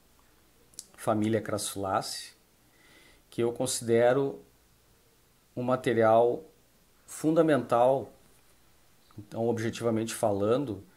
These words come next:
pra trabalhar, é, gineceu de alho carpelar. Claro que a flor apresenta várias outras características importantes, mas esse, esse aspecto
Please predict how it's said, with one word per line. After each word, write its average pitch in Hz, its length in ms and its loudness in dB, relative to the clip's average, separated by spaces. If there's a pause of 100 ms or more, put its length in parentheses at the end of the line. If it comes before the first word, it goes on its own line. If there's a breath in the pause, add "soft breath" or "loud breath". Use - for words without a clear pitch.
(320 soft breath)
pra 127 140 4
trabalhar, 113 840 2 (760)
é, 101 840 -2
gineceu 131 640 0
de 120 140 0
alho 117 160 2
carpelar. 104 420 -6 (1700 soft breath)
Claro 165 240 4
que 180 80 0
a 156 60 8
flor 139 260 4
apresenta 123 460 0
várias 113 500 4
outras 123 340 0
características 110 1080 -4 (100)
importantes, 113 1000 -4 (840 soft breath)
mas 117 540 -2
esse, 131 1120 0
esse 143 320 4
aspecto 113 1500 -2